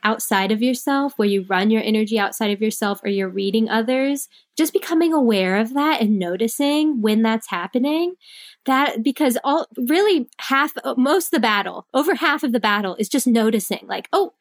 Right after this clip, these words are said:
that's not, that's not really my responsibility to be over there, like, in Aunt Sue's energy right now. Like, Aunt Sue can help herself. And, um,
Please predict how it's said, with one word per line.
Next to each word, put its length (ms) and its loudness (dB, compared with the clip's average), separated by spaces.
that's 240 0
not, 400 2
that's 240 -8
not 120 2
really 200 2
my 120 2
responsibility 960 0
to 100 0
be 240 0
over 220 0
there, 560 0
like, 380 -2
in 180 2
Aunt 260 -2
Sue's 440 2
energy 520 0
right 240 -4
now. 300 -2
Like, 240 -2
Aunt 180 -2
Sue 200 0
can 180 0
help 220 0
herself. 720 -2
And, 680 2
um, 480 0